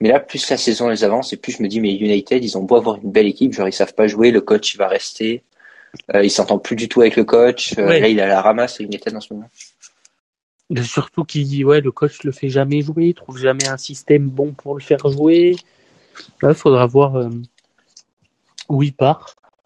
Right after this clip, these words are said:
Speaker 1: Après, ça se-, après, ça serait plutôt de bon augure pour l'équipe de France si on avait Mbappé, euh, Benzema et Pogba dans la même équipe,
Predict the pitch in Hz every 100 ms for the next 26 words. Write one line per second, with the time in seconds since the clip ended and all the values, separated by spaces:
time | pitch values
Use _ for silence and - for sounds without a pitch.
0 | _ - - 214 - 131 - _ _ -
1 | 107 185 - 110 - - 117 135 113 123
2 | 123 120 127 - 101 - 95 101 - 139
3 | 151 - 101 98 98 110 104 101 98 127
4 | 131 127 107 95 101 101 101 107 117 -
5 | 98 104 107 98 101 107 107